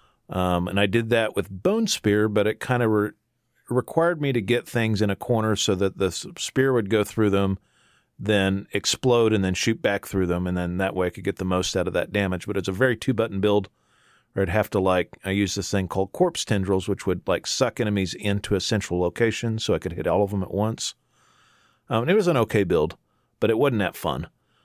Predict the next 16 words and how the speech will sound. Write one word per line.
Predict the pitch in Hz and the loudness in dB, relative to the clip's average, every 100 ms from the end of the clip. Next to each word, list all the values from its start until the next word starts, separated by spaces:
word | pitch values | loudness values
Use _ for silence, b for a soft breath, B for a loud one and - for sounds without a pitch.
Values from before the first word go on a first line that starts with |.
| _ _ _ | _ _ _
And | - 113 | -4 0
then | 135 | 2
I | 127 | 0
tried | 127 139 123 113 | 0 2 2 2
this | 107 101 - | 0 0 -2
other | - 139 143 113 | 0 2 4 4
weird | 98 107 104 87 | 4 2 2 2
blood | 90 92 87 | 2 2 2
build | 82 85 87 | 2 2 2
that | 92 | 0
I | 85 | 0
started | 85 - 87 82 | -2 -2 -2 -2
trying | 87 85 92 98 _ | -4 -2 -4 -6 _
that | - 95 92 90 _ _ _ _ _ _ | 0 2 2 0 _ _ _ _ _ _
will, | - 104 98 92 - _ _ _ _ - | 0 4 4 0 -8 _ _ _ _ -10
um, | 104 92 - 85 87 | -6 -6 -8 -10 -12